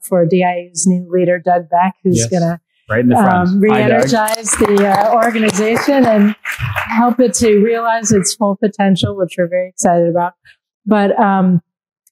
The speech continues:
Speaker 1: but it's, so people like me, people, you know, West Exec, other firms end up being that informal coach on let's,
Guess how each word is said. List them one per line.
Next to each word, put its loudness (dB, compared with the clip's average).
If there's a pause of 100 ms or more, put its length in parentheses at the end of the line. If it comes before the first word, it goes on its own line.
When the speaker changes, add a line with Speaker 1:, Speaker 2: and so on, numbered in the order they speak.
Speaker 1:
but 2
it's, 0
so 0
people -2
like 2
me, 2
people, -2
you 0
know, 2
West 0
Exec, 0
other 2
firms 0
end 2
up -4
being -2
that 2
informal 0
coach -4
on -2
let's, -4